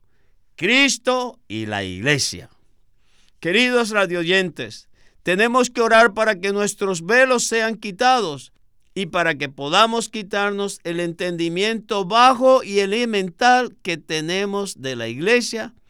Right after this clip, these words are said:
y ver que ante Dios la iglesia es la nueva creación de Dios y el Israel de Dios.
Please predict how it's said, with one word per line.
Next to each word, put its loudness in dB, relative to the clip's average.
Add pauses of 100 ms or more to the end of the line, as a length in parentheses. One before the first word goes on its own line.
(480)
y 4
ver 4 (100)
que -2
ante -4
Dios -2 (240)
la -6
iglesia -4
es -12
la -8
nueva -2
creación -6
de -2
Dios -2 (240)
y -6
el -2
Israel -2
de -6
Dios. -12